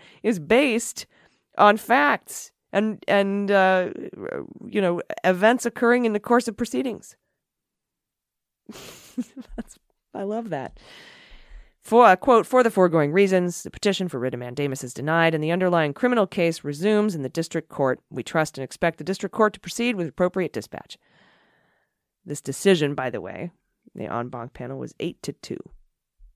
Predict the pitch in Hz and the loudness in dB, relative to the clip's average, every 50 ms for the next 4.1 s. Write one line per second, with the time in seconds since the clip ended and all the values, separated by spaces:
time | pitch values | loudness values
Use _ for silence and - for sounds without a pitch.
0 | _ _ _ _ _ _ _ _ _ _ _ _ _ _ _ _ 175 165 - - | _ _ _ _ _ _ _ _ _ _ _ _ _ _ _ _ -12 -10 -4 -2
1 | 220 - 151 156 165 147 131 135 135 - - 139 - 165 147 139 135 127 131 131 | -2 0 2 2 2 2 0 -2 -6 -8 -10 -8 -6 -6 -6 -6 -6 -8 -8 -6
2 | 139 135 135 - - - 220 190 147 131 131 131 123 131 - 165 151 139 131 127 | -4 -4 -4 -6 -2 2 2 4 4 2 0 -2 -4 -6 -6 -4 -4 -4 -4 -4
3 | 120 120 - - 117 80 80 78 151 156 123 120 - - - - - - 170 170 | -6 -8 -8 -10 -10 -10 -12 -12 -12 -12 -12 -14 -12 -14 -18 -18 -16 -14 -14 -14
4 | 160 | -14